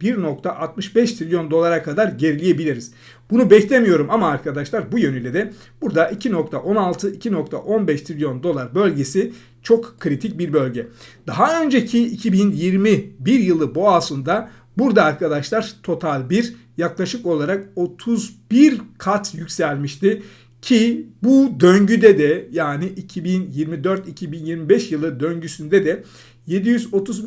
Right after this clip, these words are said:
milyar dolar taban seviyesinde başlamıştı. Önümüzdeki dönemde iki bin yirmi bir yılının sadece üçte biri artarsa bizi arkadaşlar on katlık bir yükseliş bekliyor ve total bir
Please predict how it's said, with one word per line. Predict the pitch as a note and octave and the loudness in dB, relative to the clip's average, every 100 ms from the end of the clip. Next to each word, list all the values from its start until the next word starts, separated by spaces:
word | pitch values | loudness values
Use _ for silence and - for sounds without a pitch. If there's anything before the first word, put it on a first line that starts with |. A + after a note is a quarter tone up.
| - F3+ | -14 -8
milyar | E3+ E3+ F3+ G3+ C3+ | -6 -2 0 0 0
dolar | E3+ F#3 F3+ - | -2 2 0 0
taban | D#3 F3+ G3 | -2 -2 0
seviyesinde | G3 D#3+ D3+ D3 C#3+ D3+ B2+ | -2 -2 -4 -4 -6 -6 -6
başlamıştı. | C3+ - B2 C3 - A#3 A#3 - - _ - | -10 -8 -10 -12 -8 -8 -8 -20 -20 _ 2
Önümüzdeki | A#3 A3+ F#3 G3 G3 D#3+ | 2 2 0 0 0 -2
dönemde | D#3 C#3+ D3 G3 - - | -2 -2 -2 -4 -6 -14
iki | - - G#3 | -14 -4 0
bin | G3 G3 | 2 0
yirmi | E3+ F#3 D#3 | -2 -6 -2
bir | A#3 F#3+ | 0 2
yılının | F#3 D3+ D#3+ G#3 | 0 0 -2 -4
sadece | G3+ G3 C4 B3+ G#3 | -4 -4 -4 -2 -4
üçte | - G#3+ - C4+ C4+ | -6 -8 -8 -6 -2
biri | G3+ F#3+ D3+ - - | 0 2 2 0 -8
artarsa | E3 E3+ F#3+ F3 - E3 G3+ - - - - | -4 -2 0 -2 0 -4 -4 -10 -20 -20 -8
bizi | D#3 G3 G#3 | -4 2 2
arkadaşlar | D3 C#3+ C#3 C#3 - G3+ - - | 2 -4 -6 -6 -4 -6 -6 -4
on | G#3 G3+ | -4 -2
katlık | E3+ E3+ G3 F#3+ | -4 -6 -6 -8
bir | F3 | -6
yükseliş | D#3 D3 D3 B2 - | -6 -6 -8 -8 -2
bekliyor | E3+ F#3 F3+ G3 G3 - - - | -2 0 0 0 -2 -18 -16 2
ve | F3 F#3+ - | 2 2 -4
total | F3 E3+ G3 F#3 A#2 | -6 -4 -2 -2 -4
bir | D#3+ G3 G3+ | 0 0 0